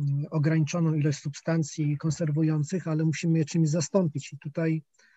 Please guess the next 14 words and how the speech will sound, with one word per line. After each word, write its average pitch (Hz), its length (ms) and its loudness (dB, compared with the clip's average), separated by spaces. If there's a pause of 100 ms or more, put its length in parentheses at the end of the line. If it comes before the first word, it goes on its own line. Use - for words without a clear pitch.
(140)
jest 151 180 -4
to 170 60 0
oczywiście 156 360 -2
odpowiedni 160 480 2
skład 160 340 0
kosmetyku, 151 640 -2
czyli 156 200 -4
odpowiednio 156 500 2
dobrane 151 340 0
substancje 151 560 -2
aktywne, 156 520 -2
odpowiednio 151 480 -2
dobrane 151 420 0
oleje, 147 420 2